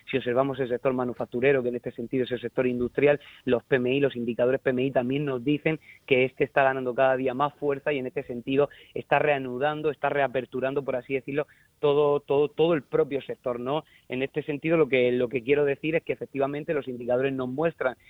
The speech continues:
que la economía se va reanudando en tanto en cuanto se va suministrando la vacuna y, pues, debemos, pues, seguir esta vía y no solo seguir el, el camino que llevamos, ¿no? Sino seguir, acelerar los ritmos de vacunación,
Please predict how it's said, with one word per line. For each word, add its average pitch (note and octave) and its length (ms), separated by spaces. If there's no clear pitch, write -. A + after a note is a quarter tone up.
que C#3 100
la B2+ 80
economía B2+ 540
se B2 100
va C3 140
reanudando C3 580
en A#2+ 80
tanto B2+ 260
en A#2+ 60
cuanto D3 320
se B2 80
va B2 100
suministrando B2 540
la A#2+ 80
vacuna C#3+ 480
y, C3 280
pues, B2+ 280
debemos, B2 380
pues, C3+ 180
seguir B2+ 220
esta B2 240
vía C3 280
y A#2+ 100
no C#3 160
solo E3+ 240
seguir B2+ 320
el, A#2+ 240
el A#2+ 140
camino A#2+ 340
que A#2 100
llevamos, C3+ 280
¿no? C#3 160
Sino A#2 260
seguir, A#2 320
acelerar A#2+ 600
los B2 140
ritmos C#3 260
de C3+ 60
vacunación, B2+ 520